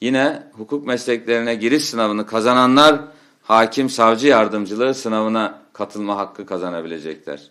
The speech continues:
Tabii bir ön eleme. Sonrasında da hukuk mesleklerine giriş sınavını kazandık. Hakim ve savcı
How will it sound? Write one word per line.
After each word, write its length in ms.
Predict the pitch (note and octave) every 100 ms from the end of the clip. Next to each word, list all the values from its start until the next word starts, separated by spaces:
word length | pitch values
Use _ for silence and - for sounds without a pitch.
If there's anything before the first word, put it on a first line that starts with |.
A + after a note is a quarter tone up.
| _ _ _ -
Tabii 260 | B2 A#2+
bir 200 | B2 C#3
ön 160 | B2 B2+
eleme. 480 | A#2 G#2 G2 B2+ D#3 - _ _
Sonrasında 640 | _ C#3 E3 D3+ D3 C#3 A#2
da 380 | C3 F3 - - _ _ _ _ _ _ _ _ _
hukuk 540 | A2+ A2+ E3 E3+ - - _ _ _
mesleklerine 760 | A#2 B2+ - C#3 C#3 C3 C3 C3+
giriş 280 | A#2+ C3+ C#3+
sınavını 460 | C3 A#2+ A#2 A#2
kazandık. 680 | A#2 G#2+ A2 A2 G#2+ A2 - _ _ _ _ _ _ _
Hakim 480 | - A2+ A#2 - D3+
ve 80 | C#3
savcı 680 | - B2 B2 A#2+ D3+ C#3+